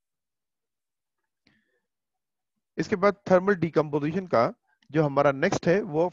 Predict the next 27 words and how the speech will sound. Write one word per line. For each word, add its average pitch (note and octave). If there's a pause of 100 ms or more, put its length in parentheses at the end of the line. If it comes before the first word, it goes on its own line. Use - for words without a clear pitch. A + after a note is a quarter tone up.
(120)
from D3+ (220)
ammonia। C3+ (2000)
Ammonia, A#2 (1000)
अगर D3
हम E3 (140)
ammonia D#3
gas D3+
को E3
in -
the C#3
presence C#3+
of D3 (120)
catalyst A#2 (440)
thousand C#3+
degree F3+
centigrade D#3
पे D3+
heat B2
करते A2+
हो F#3+ (760)
तो C#3+
ये D#3
breakup C3
हो F3+
जाती E3+
है F3+
gas, D#3+